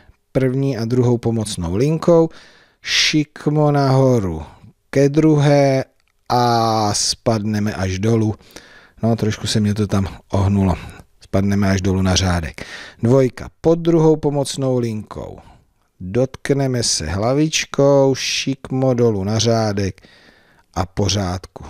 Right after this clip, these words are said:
rovná čára. Trojka zase hlavička, podobně jako u dvojky, ale tady bude zobáček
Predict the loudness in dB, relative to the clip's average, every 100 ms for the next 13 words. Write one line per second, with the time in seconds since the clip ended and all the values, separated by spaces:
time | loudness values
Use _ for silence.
0 | -20 -14 -10 -8 -10 -10 -6 0 2 4
1 | 4 4 2 -2 -20 -20 -20 -20 _ _
2 | 2 4 2 -4 -8 -6 -6 -6 -10 -14
3 | -20 -20 -8 -4 0 0 -2 -2 0 2
4 | 0 0 -2 -4 -4 -8 -6 -4 2 2
5 | 2 0 -2 0 -2 -2 -2 -2 -2 -2
6 | -4 -2 2 4 4 2 -2 -2 -8